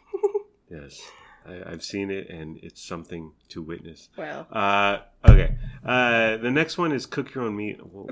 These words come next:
Speaker 2: whatever.
Speaker 1: Whatever.
Speaker 2: Well,
Speaker 1: Who's cooking their own meat?
Speaker 2: Well, just to, so I like the honey ham,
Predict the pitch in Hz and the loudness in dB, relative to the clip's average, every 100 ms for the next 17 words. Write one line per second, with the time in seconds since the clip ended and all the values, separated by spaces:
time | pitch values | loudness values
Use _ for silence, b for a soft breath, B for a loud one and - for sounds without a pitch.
0 | - 113 214 165 170 202 180 165 165 - | -10 -8 -8 -6 -2 0 0 -2 -6 -8
1 | - - _ _ _ _ - 240 196 - | -20 -20 _ _ _ _ 0 0 -2 -6
2 | 190 175 170 170 165 160 - - 190 160 | -4 -2 -2 -2 -4 -4 -6 -2 -2 0
3 | 196 - 180 160 123 82 80 - - 139 | -4 -2 0 0 -2 -10 -16 -10 -4 -4
4 | 117 139 143 147 143 _ 123 113 120 120 | 0 0 2 0 -2 _ -6 -4 -2 -4
5 | 104 101 98 98 | -4 -4 -4 -8